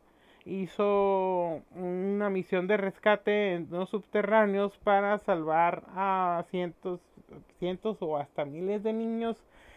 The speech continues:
que eran como parte de una granja de adrenocromo y que pues que también estaban siendo violados y todo eso. De hecho,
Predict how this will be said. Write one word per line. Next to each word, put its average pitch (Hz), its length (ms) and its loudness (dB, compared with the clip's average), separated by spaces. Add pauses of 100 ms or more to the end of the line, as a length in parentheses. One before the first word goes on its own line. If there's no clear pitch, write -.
(380)
que 185 160 2
eran 190 220 4
como 180 260 -4
parte 156 340 0
de 175 140 2
una 180 180 2
granja 180 800 2
de 170 200 2
adrenocromo 190 1160 2 (300)
y 202 160 -4
que 190 140 -2
pues 175 200 -6
que - 120 -4
también 131 300 -4
estaban 139 320 -4
siendo 143 300 -8
violados 123 440 -6
y 131 60 -12
todo - 180 -20
eso. - 220 -16
De 190 100 0
hecho, 240 200 0